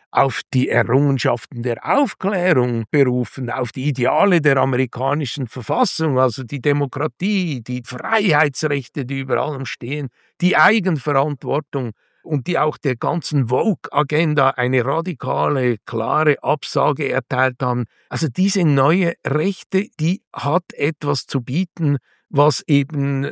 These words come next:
über die üblichen Wahlversprechungen hinausgeht. Und sie haben begriffen, dass es nicht bloß darum geht, irgendwelche Sitze zu gewinnen oder Wahlen zu gewinnen,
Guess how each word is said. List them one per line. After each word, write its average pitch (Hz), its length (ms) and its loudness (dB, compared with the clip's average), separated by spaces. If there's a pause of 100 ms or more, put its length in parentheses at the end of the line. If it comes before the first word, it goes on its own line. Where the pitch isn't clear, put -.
über 156 340 0
die 147 240 -4
üblichen 147 760 -2
Wahlversprechungen 135 1300 0
hinausgeht. 139 920 -2 (340)
Und 147 220 -2
sie - 120 -4
haben 147 140 -2
begriffen, 175 460 -4
dass 175 180 -4
es 131 140 -8
nicht 160 280 -4
bloß 147 300 4
darum 131 320 0
geht, 127 320 -2
irgendwelche 117 640 -2
Sitze 190 400 -6
zu 175 140 -8
gewinnen 143 440 -4
oder 120 240 -4
Wahlen 147 340 -4
zu 160 140 -6
gewinnen, 135 380 -2